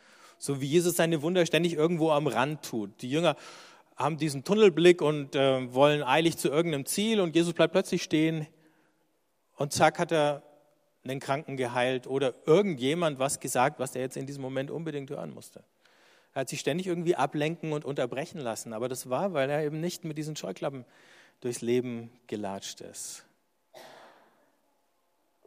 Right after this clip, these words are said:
Im Umkehrschluss, der Aufmerksame, der entdeckt die Wunder.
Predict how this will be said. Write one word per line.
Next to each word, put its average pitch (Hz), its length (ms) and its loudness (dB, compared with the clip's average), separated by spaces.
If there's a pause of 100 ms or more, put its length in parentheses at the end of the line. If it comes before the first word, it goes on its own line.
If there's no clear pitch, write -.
(100)
Im 165 140 2
Umkehrschluss, 208 580 6
der 180 180 8
Aufmerksame, 185 680 6
der 185 160 2
entdeckt 175 420 0
die 135 160 -4
Wunder. 110 460 -4